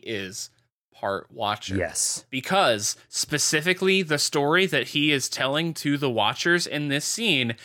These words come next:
Speaker 1: in a movie that supposedly takes place in twenty fourteen, he is mentioning his stint as a delivery man in Civil War, which takes place in twenty sixteen.
Speaker 2: Wh-, wh-, what? Really?
Speaker 1: So,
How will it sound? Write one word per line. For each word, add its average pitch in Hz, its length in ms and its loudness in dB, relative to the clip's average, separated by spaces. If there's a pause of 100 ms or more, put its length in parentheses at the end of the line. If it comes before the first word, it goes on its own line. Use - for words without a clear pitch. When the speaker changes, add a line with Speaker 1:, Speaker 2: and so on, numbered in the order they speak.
(200)
Speaker 1:
in 208 140 0
a 202 60 6
movie 254 320 2
that 226 180 0
supposedly 247 680 0
takes 240 320 -4
place 233 320 -2
in 190 120 0
twenty 208 280 0
fourteen, 190 720 0 (360)
he 302 200 2
is 269 160 2
mentioning 240 480 2
his 185 240 4
stint 240 500 0
as 165 200 2
a 180 60 4
delivery 180 560 4
man 127 300 4
in 131 140 0
Civil 180 400 4
War, 170 400 2 (260)
which 233 200 0
takes 240 260 0
place 240 460 2 (260)
in 247 160 2
twenty 247 320 4
sixteen. 320 520 0 (920)
Speaker 2:
Wh-, 131 240 -8
wh-, 147 220 -8 (280)
what? 120 600 0 (720)
Really? 185 640 4
Speaker 1:
So, 185 600 4